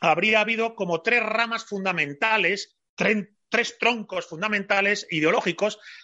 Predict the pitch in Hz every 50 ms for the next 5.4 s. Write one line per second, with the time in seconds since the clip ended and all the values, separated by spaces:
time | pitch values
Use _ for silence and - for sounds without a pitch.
0 | _ - 160 175 185 185 - 175 170 180 180 170 170 170 190 214 233 220 - 190
1 | 202 214 220 233 233 - - - - 160 165 190 208 196 - - - 208 196 208
2 | 202 190 202 226 226 - 190 196 214 226 226 - - 156 185 208 170 175 190 175
3 | - 196 185 185 202 226 220 190 208 214 - 190 160 160 156 170 156 - 170 156
4 | 175 185 185 185 180 180 - 175 170 180 180 175 - 175 175 175 170 - 165 156
5 | - - 208 165 151 175 -